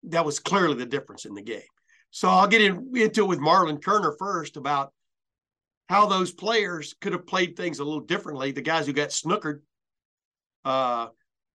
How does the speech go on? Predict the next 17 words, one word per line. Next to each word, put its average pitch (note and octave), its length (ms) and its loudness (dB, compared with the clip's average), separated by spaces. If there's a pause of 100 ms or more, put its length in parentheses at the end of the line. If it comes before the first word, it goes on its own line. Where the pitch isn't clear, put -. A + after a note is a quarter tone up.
(200)
uh, - 100 -12 (380)
on F3 100 0
those D3+ 200 4
big F3 220 0
pass F3 280 2
plays C3+ 380 -4
that, B2 260 -12
uh, B2+ 160 -4 (480)
that D#3+ 160 -4
J E3 200 2
J D#3 160 2
McCarthy D3 520 0
hit C#3 280 -4 (200)
for B2+ 80 -10
those B2+ 180 -6
big D#3 280 -4
touchdowns, C3 640 -6